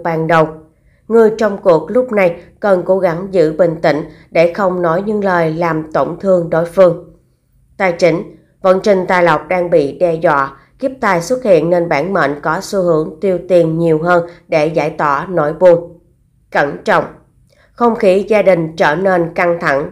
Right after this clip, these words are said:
và thậm chí là bùng nổ vì không ai chịu nhường ai. Tuổi Ất Mão, mặc kệ lời đàm tiếu của người khác.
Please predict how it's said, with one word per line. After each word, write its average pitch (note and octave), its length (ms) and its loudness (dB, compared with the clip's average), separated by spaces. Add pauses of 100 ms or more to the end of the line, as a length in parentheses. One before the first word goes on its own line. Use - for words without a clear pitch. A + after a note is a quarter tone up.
và E3+ 300 0
thậm D3 180 -6
chí D#3+ 320 0
là F#3 240 -2
bùng E3 320 0
nổ E3 320 2 (220)
vì F3+ 260 0
không F3+ 200 -4
ai F3 340 0
chịu D#3+ 320 -2
nhường E3+ 260 2
ai. F3 240 0 (760)
Tuổi D#3 460 2
Ất B3 240 -8
Mão, E3 300 2 (260)
mặc F#3 160 -4 (100)
kệ E3 340 2
lời F3+ 320 2
đàm E3 260 -2
tiếu F3 320 0
của D3+ 260 2
người F3 260 -2
khác. A#3+ 280 -2